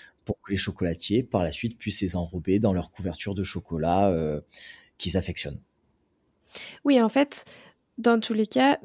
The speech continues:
Speaker 2: tous les produits, donc même tout ce qui va être, à part les marrons glacés qui peuvent être consommés, euh, comme tels, mais sinon, c'est aussi beaucoup les produits bruts que ensuite,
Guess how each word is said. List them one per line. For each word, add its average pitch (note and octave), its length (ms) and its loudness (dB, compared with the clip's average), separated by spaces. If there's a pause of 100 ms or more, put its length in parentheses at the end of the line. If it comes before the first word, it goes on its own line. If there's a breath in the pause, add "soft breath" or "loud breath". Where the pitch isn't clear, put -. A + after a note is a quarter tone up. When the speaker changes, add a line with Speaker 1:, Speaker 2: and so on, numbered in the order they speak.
(100)
Speaker 2:
tous D4 140 4
les C4 100 8
produits, A3+ 420 2
donc A3+ 200 0
même G#3+ 240 2
tout A3 160 -4
ce - 60 -6
qui - 100 -4
va G#3+ 140 4
être, G#3+ 160 0
à G#3 180 4
part B3 160 4
les A#3 80 4
marrons A3+ 240 6
glacés A3+ 340 4
qui - 160 -4
peuvent G#3 160 4
être G3+ 140 0
consommés, G#3+ 480 4
euh, G3+ 80 4
comme G3+ 220 0
tels, C4 200 4
mais A3 160 2 (300 loud breath)
sinon, B3 300 2
c'est A#3 340 2
aussi A3+ 340 4
beaucoup A3 300 4
les A#3+ 140 8
produits G#3+ 340 4
bruts A#3 400 2
que A#3 180 4
ensuite, A3+ 500 0